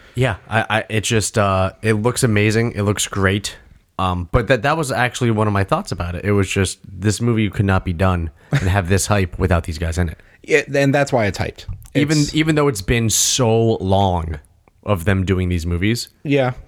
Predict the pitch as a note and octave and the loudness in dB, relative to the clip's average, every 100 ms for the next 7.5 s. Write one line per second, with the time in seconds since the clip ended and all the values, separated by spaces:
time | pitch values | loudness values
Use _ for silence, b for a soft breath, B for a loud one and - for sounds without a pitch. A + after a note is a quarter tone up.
0 | - G2 - G2 G2 F#2 F2+ G2 F#2 F2 | -4 -2 0 0 0 -2 -2 -2 -2 -2
1 | B2+ C3 G#2 C#3 B2+ G2+ A2+ G#2+ - - | 0 2 2 2 2 2 2 0 -2 -4
2 | - C3 C#3+ - E2+ D#2+ F#2 F2 E2 G2 | -2 0 0 -2 -4 -4 -6 -6 -2 0
3 | G2+ G#2+ F2 C2+ C2+ G#2+ A#2+ A#2+ A2 G#2+ | 2 2 0 -2 0 2 2 2 2 2
4 | A2 G2+ - E2+ D#3+ E3 - G2 F2 - | 2 0 -2 -2 -4 -2 -2 -2 -2 -4
5 | D#2 - E2 F#2 F#2+ - - - - - | -4 -2 0 0 0 -4 -8 -14 -14 -14
6 | - G2 G2 F#2 E2 E2+ F#2 F2+ G#2 F#2+ | -4 2 2 2 0 -2 -2 0 2 2
7 | F2 G#2+ B2 F#2 | 2 0 0 -2